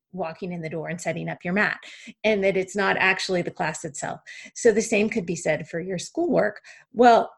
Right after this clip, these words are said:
what's interesting about the Pomodoro method is you can kind of trick yourself. You can say, like, "Look, just spend twenty minutes on it, or twenty-five minutes. Like, just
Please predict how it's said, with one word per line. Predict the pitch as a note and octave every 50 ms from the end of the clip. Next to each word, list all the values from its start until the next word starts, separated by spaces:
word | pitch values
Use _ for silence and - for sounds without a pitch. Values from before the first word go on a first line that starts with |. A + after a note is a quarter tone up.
| _ - - - _ _ _ _
what's | - A3+ B3 A#3+ A#3+ -
interesting | A#3+ D4+ E4 D#4+ F#4 E4+ - - C#4+ B3+
about | A3+ G#3+ G3 F#3+
the | -
Pomodoro | - - G#3 G3 F#3 F3+ G#3+ A#3 A#3+ A#3+ A3+
method | F#3 E3 D#3 - F3+ D#3+ F3+
is | F3+ F3 G#3
you | A3 G#3+
can | - A#3 G#3+
kind | - - B3 B3+
of | B3+ - -
trick | - A3 - -
yourself. | F#3 - - - - - - _ - - _ _ _ _ _ _ -
You | G3+ -
can | A3+ A3
say, | - A3+ A3
like, | G#3+ A3 G#3+ -
"Look, | G#3+ F#3+ - - - - _ _ _ _ _ _ _ _ _ _ - - - B3+
just | - D#4 E4 F#4+ F#4 - -
spend | - - D#4+ C4 A#3+ A3+ -
twenty | - - G#3+ F#3+ F#3 F3+
minutes | E3+ D#3+ D#3+ D#3 D#3+ - -
on | E3 - -
it, | - - - _ _
or | - A#3+ A#3
twenty-five | - - B3+ A#3 A3 G#3+ A3 - D#3 D#3 -
minutes. | - - - - - _ - -
Like, | A3 G#3 - -
just | C4+ D4+ D4 - -